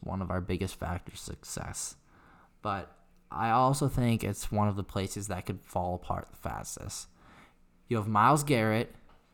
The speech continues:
who didn't play a lot of his rookie season, and Olivier Vernon, who also gets hurt a lot. <laughs> That's why the Giants fans didn't like him. They're paying him to sit on the sideline half the season. I mean, even if players aren't getting hurt, you still need depth on your defensive line.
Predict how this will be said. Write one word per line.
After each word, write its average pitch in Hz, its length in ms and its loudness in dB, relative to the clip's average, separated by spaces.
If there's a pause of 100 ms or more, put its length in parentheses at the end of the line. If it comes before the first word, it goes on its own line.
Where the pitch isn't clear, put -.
(100)
who 113 160 0
didn't 117 240 -2
play 123 180 2
a 113 60 4
lot 101 200 8
of 95 60 2
his 98 160 -2
rookie 98 260 0
season, 92 520 -4 (420)
and 98 120 -8
Olivier 101 440 0
Vernon, 92 480 0
who 101 120 -2
also 101 360 4
gets - 200 -6
hurt - 240 -2 (240)
a 104 60 -4
lot. 104 420 4 (180)
<laughs> - 180 -8
That's 127 200 2
why 131 120 6
the 139 100 2
Giants 123 400 0
fans 117 300 2
didn't 113 200 0
like 110 220 4
him. 104 140 2
They're 110 180 2
paying 113 320 4
him 104 140 0
to 104 60 -2
sit 113 160 0
on 101 120 4
the 95 80 0
sideline 101 460 2
half 92 200 -8
the 90 80 -12
season. 95 340 -14 (760)
I 151 100 0
mean, 143 360 2 (140)
even 190 280 4
if 208 120 2
players 160 340 2
aren't 143 200 2
getting 131 180 -2
hurt, 113 320 -4
you 101 80 -6
still 117 260 0
need 110 240 2
depth 104 280 0
on 98 140 -2
your 92 100 -4
defensive 95 460 -8
line. 92 300 -4